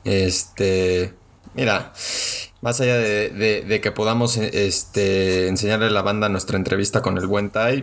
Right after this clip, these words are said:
pues ya llegará en su momento. Como mencionaste, tuvimos unos problemitas ahí, pero, pero ya, ya lo podremos enseñar en, en algún tiempo. Y ahorita, pues, vamos a platicar de todos modos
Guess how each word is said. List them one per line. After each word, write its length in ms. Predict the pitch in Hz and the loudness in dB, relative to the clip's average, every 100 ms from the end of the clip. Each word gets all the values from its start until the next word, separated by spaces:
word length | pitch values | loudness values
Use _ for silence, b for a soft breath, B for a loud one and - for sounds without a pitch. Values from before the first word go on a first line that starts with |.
| 135 | -6
pues 160 | 101 | -4
ya 100 | 101 | -2
llegará 380 | 104 104 95 98 | 0 0 2 2
en 80 | 101 | 0
su 160 | 98 95 | 0 0
momento. 580 | 92 104 117 139 139 | 0 0 2 2 0
Como 240 | 107 92 90 | 0 0 0
mencionaste, 480 | 92 95 98 104 104 | 0 0 2 2 0
tuvimos 380 | 98 98 98 | 0 0 2
unos 180 | 98 98 | 0 0
problemitas 640 | - 101 98 98 98 95 | 0 0 2 0 0 -2
ahí, 160 | - 127 | 0 -2
pero, 400 | 139 101 92 - B B B - - | 0 0 0 -4 B B B -8 -2
pero 200 | 98 95 | -2 0
ya, 340 | 101 101 - | 0 0 0
ya 120 | 95 101 | 0 0
lo 140 | 98 | 0
podremos 400 | 92 98 98 95 | 0 0 0 0
enseñar 360 | 92 90 95 95 | -2 0 0 2
en, 140 | 90 87 - | 0 0 0
en 120 | 87 87 | 0 0
algún 320 | 90 95 92 | 0 0 0
tiempo. 320 | 95 90 90 | -2 0 0
Y 80 | 90 | 0
ahorita, 280 | 98 101 117 | 0 0 0
pues, 140 | 101 | 0
vamos 180 | 107 107 | 0 -2
a 100 | 95 | -2
platicar 420 | 101 - 98 104 | -2 -2 -2 -2
de 80 | 104 | 0
todos 240 | 107 107 | 0 0
modos 480 | 104 107 104 101 | 0 0 0 0